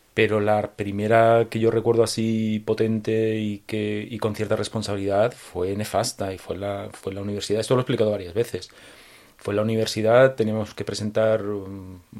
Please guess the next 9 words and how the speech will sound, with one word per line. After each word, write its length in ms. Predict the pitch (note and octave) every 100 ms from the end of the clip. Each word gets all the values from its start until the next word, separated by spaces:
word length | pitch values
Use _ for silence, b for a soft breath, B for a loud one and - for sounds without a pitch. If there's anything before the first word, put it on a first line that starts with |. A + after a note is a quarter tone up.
| F2+ F#2+
un 340 | F#2+ F#2 F#2+ F2
pe-, 160 | G#2 G#2
un 100 | G2
pequeñito 460 | G2 G2 G#2 G#2+
proyecto 640 | - G2+ G#2+ G#2 - D3+ b b b b b _
y 500 | A2+ G2+ F#2+ F#2 F2+
fue, 500 | - - F#2+ F#2 G2
vamos, 340 | G2 A#2 G2 F2+
eh, 320 | F2+ F#2